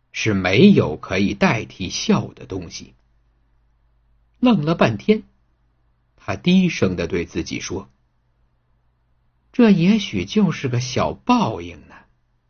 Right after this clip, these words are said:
”“什么？”大赤包听见了，马上把双手插在腰间，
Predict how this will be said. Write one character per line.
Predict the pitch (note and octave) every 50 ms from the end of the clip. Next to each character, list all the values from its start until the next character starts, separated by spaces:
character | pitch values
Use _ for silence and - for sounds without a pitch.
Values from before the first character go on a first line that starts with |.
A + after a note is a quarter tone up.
| _ _ _ _ _ _ _ _ _ _ _ _ _ _ _ _ _
”“什 | - - - - - A2+ G2+ C3
么？” | F3+ A#3+ F#4 G#4 G#4 - - _ _ _ _ _ _ _ _ _ _ _ _ _ _ _ _ _ _ _ _ _ _ _
大 | - A#3 G3+ A#2+ G#2+
赤 | G2+ - - - A#2+ G#2
包 | G2+ - A3+ A#3 A3+
听 | G#3 - - - G2+ F#2 F#2
见 | - - - -
了， | - _ _ _ _ _ _ _ _ _ _ _ _ _ _ _ _ _ _ _ _ _ -
马 | C3+ B2+ A#2 A#2 B2+
上 | B2+ - C4+ A#3+ E3 B2+
把 | G#2+ F#2+ F#2
双 | - - - G3+ G3+ G3+
手 | G3 - - C#2
插 | - - - G3+ G3+
在 | G3+ - -
腰 | F2+ D3+ F#3+ F#3+
间， | F#3 - G3 G3 G3 -